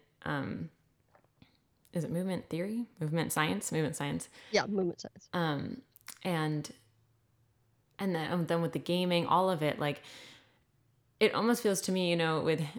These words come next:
Speaker 1: him being able to come in, like, this is the way that it's been. This is, he's, like, grown up,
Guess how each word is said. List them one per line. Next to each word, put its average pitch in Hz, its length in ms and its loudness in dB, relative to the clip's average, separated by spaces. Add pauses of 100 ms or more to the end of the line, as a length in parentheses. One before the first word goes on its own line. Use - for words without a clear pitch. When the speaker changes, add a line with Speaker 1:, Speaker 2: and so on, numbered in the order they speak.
(100)
Speaker 1:
him 196 420 4
being 170 180 2
able 156 140 2
to 165 80 -2
come 165 200 0
in, 160 200 2
like, 147 180 0
this 165 180 2
is 151 120 -2
the 156 100 -2
way 151 180 2
that 143 200 -2
it's - 260 -4
been. 160 320 2
This 151 160 0
is, 147 160 -6
he's, 151 260 -6
like, 147 320 -4
grown 156 360 0
up, 147 260 -2